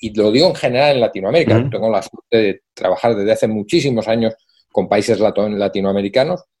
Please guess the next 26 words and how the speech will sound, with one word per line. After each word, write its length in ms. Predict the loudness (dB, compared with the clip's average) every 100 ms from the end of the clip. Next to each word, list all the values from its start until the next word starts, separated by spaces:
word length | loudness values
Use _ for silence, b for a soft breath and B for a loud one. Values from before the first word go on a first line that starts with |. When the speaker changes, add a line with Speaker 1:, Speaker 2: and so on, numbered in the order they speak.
| _ _ _ _ _ _ _ _ _
Speaker 1:
y 120 | -2
tenemos 320 | 0 2 2
la 120 | 0 0
tendencia 680 | 0 2 0 2 -2 -2 -2
en 200 | -4 0
que 100 | -2
esto 400 | 0 0 0 0
se 200 | -6 -2
convierte 360 | 0 0 0 0
en 60 |
un 80 | 0
tema 220 | 0 0
visceral. 600 | 0 -2 -4 0 0 0 -10 _ _ _ _ _ -4
Es 100 | 0
decir, 360 | 2 0 -8 _ _ _
si 320 | -12 -6 0 2
me 140 | 4
dices 360 | 2 2 0 2
que 140 | 0
no, 360 | 2 0 -4 _ _ _ _ _ -2
eres 300 | 2 2 2
mi 140 | 2
enemigo 640 | 4 4 2 2 0 0 -10 _ _ _ _
y 140 | 2
eres 200 | 2 2
idiota. 540 | -4 -4 -4 -6 -12